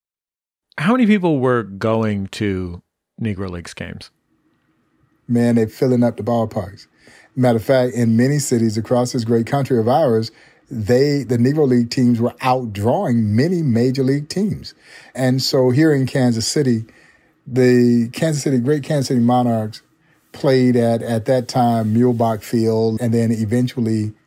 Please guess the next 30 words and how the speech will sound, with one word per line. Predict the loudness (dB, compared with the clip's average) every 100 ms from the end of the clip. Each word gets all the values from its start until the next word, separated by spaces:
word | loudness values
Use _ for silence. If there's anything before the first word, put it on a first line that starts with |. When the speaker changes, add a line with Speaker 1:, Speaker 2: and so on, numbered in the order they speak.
| _
Speaker 2:
Municipal | -2 2 2 0 -4 -6
Stadium. | -4 -6 -6 -12 -18 _ -20 -20 -20 _ _ _ _ _ _ -4
The |
stadium, | -2 0 2 2 2 2 0 -2
before | -2 -2 0 2 4 4
they | 0
put | 0 0
on | 2 2
the | 2 0
upper | -2 -2
deck | -2 -2 -4
for | -8
football, | -4 -4 0 0 0 -2 -10 _ _ -8
held | -2 0
about | 0 0 -2
seventeen | 0 0 0 0 -4 -4
thousand. | -6 -8 -8 -10 -10 -12 _ _ -2
Well, | 0
when | 2 2
the |
Monarchs | 2 2 0 0 -2 -4
played | -2 0 0 0
there, | -2 -4 -8 -8
Jesse, | -6 -6 -8 -14 -16
seventeen | -14 -6 -2 -2 -2 -2 -2
thousand | -2 -2 -4 -8 -12
plus, | -6 -4 -4 -12 -20 _ _ _ -10
standing | -4 0 2 2 2
room | 0 -2 -4
only. | -4 -4 -6 -14